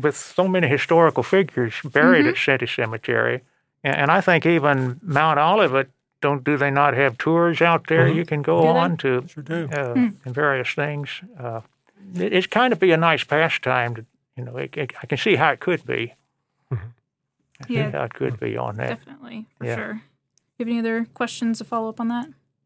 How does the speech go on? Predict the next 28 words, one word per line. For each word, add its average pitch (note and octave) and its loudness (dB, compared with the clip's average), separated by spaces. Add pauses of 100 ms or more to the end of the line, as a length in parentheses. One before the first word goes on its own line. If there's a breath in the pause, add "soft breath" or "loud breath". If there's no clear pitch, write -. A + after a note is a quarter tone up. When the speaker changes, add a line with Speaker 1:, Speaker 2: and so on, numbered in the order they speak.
(380)
Speaker 3:
No, A3 2
I'm E3+ 2
just - -2
thinking D3 2 (140)
how, D3 4
how C#3+ 0
far D#3 4
the C3 2
cemetery C#3+ 2
has A#2+ -4
come, C3+ 0
you C3+ 4
know, B2+ 2
with B2+ -2
Speaker 1:
Oh, - 4
Speaker 3:
all C3+ 6
the A2 4
Speaker 1:
yeah. A2 4
Speaker 3:
funding C#3+ 4
it C3+ -4
got, C3+ -4
and C3+ -2
then C#3 0
now C3+ -2
it's C3+ -6
Speaker 1:
That's A#2+ 0
Speaker 3:
got, C3 -2
Speaker 1:
right. G2+ 0